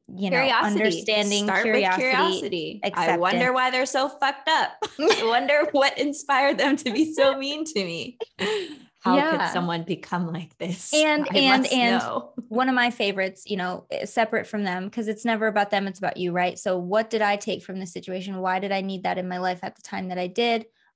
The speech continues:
Speaker 1: What, uh, you know, explore it in that way, and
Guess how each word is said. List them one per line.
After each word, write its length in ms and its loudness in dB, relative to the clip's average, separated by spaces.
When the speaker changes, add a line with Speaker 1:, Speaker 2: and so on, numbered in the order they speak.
Speaker 1:
What, 500 0
uh, 540 0
you 160 -6
know, 140 -4
explore 460 0
it 120 -2
in 140 -4
that 340 -4
way, 440 -8
and 240 -6